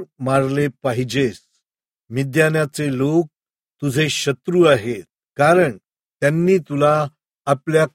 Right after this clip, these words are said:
कपटाने शत्रूसारखे वागवले. त्यांनी तुला पौराच्या वाईट गोष्टींच्या बाबतीत आणि मिद्यानाच्या अधिपतीची मुलगी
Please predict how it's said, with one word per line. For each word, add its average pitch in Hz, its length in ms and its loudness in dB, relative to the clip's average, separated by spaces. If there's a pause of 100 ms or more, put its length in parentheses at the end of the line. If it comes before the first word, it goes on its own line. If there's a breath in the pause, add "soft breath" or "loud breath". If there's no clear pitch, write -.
कपटाने 156 760 -2 (340)
शत्रूसारखे 151 1040 -2
वागवले. 131 760 0 (600)
त्यांनी 170 340 2
तुला 147 460 0 (440)
पौराच्या 147 760 0 (320)
वाईट 160 340 2 (140)
गोष्टींच्या 151 1000 -4
बाबतीत 135 720 -2 (440)
आणि 151 480 -2 (340)
मिद्यानाच्या 147 1080 -2 (420)
अधिपतीची 151 1080 -4
मुलगी 135 680 -4